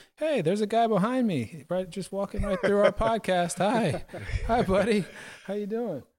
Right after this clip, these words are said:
Speaker 1: Uh,
Speaker 2: Well, well, speak-, speaking of, uh, driving in runs, uh, we're gonna introduce our guest. Uh, he's a former police officer, uh, and he's basically carried his brother, uh, to critical fame. Uh,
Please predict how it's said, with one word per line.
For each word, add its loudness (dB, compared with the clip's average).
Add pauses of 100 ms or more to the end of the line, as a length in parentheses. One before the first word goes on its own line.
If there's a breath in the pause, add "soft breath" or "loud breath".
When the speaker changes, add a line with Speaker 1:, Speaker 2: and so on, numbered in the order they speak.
(520)
Speaker 1:
Uh, 4
Speaker 2:
Well, 4
well, 6
speak-, -2
speaking 0
of, 4
uh, 4
driving 0
in 0
runs, -4 (500 soft breath)
uh, 2
we're 2
gonna 2
introduce 0
our -2
guest. -8 (160)
Uh, 0
he's -6
a -2
former -2
police 0
officer, -6 (840 soft breath)
uh, 0
and 0
he's 0
basically -2
carried 2
his -4
brother, 0 (140)
uh, -6
to -6
critical -4
fame. -6 (680 soft breath)
Uh, 2